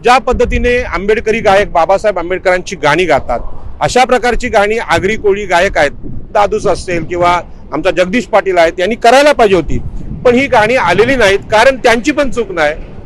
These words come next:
दिबा पाटील नक्की कोण आहेत, यांचं साहित्य लोकांना उपलब्ध नाही आणि हे साहित्य उपलब्ध करून देणं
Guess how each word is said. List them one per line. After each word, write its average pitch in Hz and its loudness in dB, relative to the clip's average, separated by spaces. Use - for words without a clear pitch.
दिबा 160 2
पाटील 269 0
नक्की 269 -2
कोण 285 0
आहेत, 208 2
यांचं 202 -2
साहित्य 240 2
लोकांना 262 2
उपलब्ध 285 -2
नाही 233 2
आणि 208 0
हे 254 4
साहित्य 233 2
उपलब्ध 233 2
करून 226 2
देणं 180 4